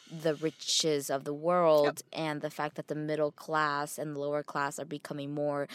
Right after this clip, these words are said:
Speaker 1: the reason why America is so great is because the middle class, there's such a big middle class.
Speaker 2: Right.
Speaker 1: And if you look at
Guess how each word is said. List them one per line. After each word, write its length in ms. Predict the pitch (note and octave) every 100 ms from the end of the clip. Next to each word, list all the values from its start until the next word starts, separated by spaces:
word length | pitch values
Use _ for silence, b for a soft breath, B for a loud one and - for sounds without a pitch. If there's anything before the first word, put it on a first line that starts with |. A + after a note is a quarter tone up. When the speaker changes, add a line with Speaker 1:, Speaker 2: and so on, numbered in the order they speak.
| B -
Speaker 1:
the 80 |
reason 200 | A3 A3+
why 100 | G#3+
America 300 | F#3 E3 -
is 80 | E3
so 120 | -
great 240 | D3+ F#3+ A3
is 120 | F#3+
because 240 | - E3
the 100 | D#3
middle 180 | C#3+ C3+
class, 220 | - - -
there's 160 | D3+
such 180 | - E3
a 40 | D3+
big 220 | C#3+ -
middle 180 | C3+ C3
class. 420 | - C#3+ G3 F3
Speaker 2:
Right. 260 | F#3 E3+ E3
Speaker 1:
And 140 | G3
if 140 | F#3 F3+
you 80 |
look 160 | E3+ E3+
at 100 | -